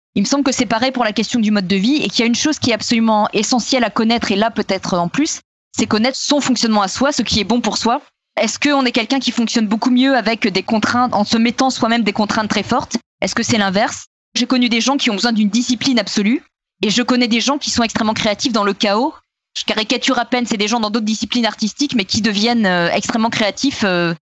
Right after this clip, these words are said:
complètement ivres à deux heures du matin par exemple. Alors que d'autres ont besoin des horaires de bureau.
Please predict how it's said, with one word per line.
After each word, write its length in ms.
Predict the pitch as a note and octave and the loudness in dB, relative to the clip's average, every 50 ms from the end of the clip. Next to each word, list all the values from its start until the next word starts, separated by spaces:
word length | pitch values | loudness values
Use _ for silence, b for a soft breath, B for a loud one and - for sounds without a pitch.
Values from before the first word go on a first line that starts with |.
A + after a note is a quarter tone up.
| _ _ _ _ | _ _ _ _
complètement 500 | - C4 B3 G3 B3 A3+ - A#3 A3+ A3 | -2 -2 0 0 0 0 0 2 2 2
ivres 240 | A3+ C4 C#4+ A#3+ - | 2 2 0 0 -2
à 80 | - F#3+ | -2 -2
deux 160 | G3+ A3 G3 | -2 -2 -2
heures 80 | A3 F#3 | 0 0
du 120 | G3+ G#3 | 0 0
matin 260 | A3+ A#3+ - B3 G#3 | 0 0 0 0 0
par 160 | G#3 G3+ E3+ | 0 0 -2
exemple. 320 | E3+ D#3+ E3 E3 - - - _ _ _ _ _ | -2 -2 -2 -4 -4 -6 -16 _ _ _ _ _
Alors 220 | - - G3 G3 - | -4 -2 -2 -2 0
que 80 | - | -2
d'autres 240 | G#3 G3 B3+ C4 - A#3 | -2 -2 -2 -2 0 0
ont 40 | |
besoin 300 | G#3+ G3+ G3 F#3 A3+ A#3 | 0 0 0 0 0 0
des 140 | A3+ G#3+ F#3+ | 0 0 0
horaires 200 | G3 F#3+ F#3+ F3+ | 0 0 0 0
de 80 | F3+ F#3 | 0 0
bureau. 320 | E3+ F3+ F3+ F#3+ A#3+ C#4 | 0 0 0 0 0 -2